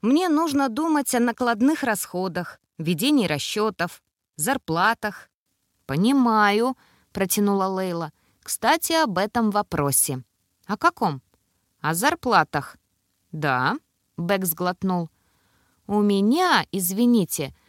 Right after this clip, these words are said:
но мне уже два раза не пришла зарплата». «Подожди, как это?» «У меня зарплата приходит раз в две недели, так?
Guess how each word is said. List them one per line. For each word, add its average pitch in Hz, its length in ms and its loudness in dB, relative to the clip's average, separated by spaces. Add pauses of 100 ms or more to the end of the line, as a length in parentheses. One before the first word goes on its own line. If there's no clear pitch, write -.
(200)
но 190 160 0
мне 247 240 4
уже 262 240 0
два 214 260 2
раза 262 340 2
не 330 140 -4
пришла 208 440 0
зарплата». 165 720 -2 (720)
«Подожди, 160 520 -2
как - 260 4
это?» 120 320 -8 (880)
«У 208 60 -2
меня 254 140 4
зарплата 262 540 2
приходит 208 580 0
раз 262 240 0
в 202 80 -6
две 175 240 0
недели, 214 480 2
так? - 400 2